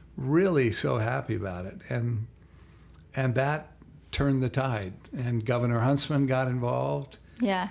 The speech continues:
Speaker 1: And suddenly we had the help that we needed from Salt Lake City, and the legislature took it over and made it happen.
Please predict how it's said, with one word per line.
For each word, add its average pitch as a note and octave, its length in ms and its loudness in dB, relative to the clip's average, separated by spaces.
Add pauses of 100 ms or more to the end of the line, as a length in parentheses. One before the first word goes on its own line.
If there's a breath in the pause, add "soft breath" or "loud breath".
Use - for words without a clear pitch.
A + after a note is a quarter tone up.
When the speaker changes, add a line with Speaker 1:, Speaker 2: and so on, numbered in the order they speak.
Speaker 1:
And B2 600 0
suddenly C3 500 0
we B2 140 2
had B2 420 0
the A#2 120 -2
help C3+ 280 2
that A#2+ 160 -2
we A#2+ 140 -4
needed C3 420 -2
from A#2 460 -4 (680 loud breath)
Salt C3+ 260 0
Lake A#2 160 -2
City, C3+ 420 0
and B2 120 -2
the A2 80 0
legislature B2+ 840 -2
took B2 220 -4
it A#2 80 -2
over B2+ 320 2
and A2+ 160 0
made A#2+ 180 0
it A#2 140 -4
happen. B2+ 580 -4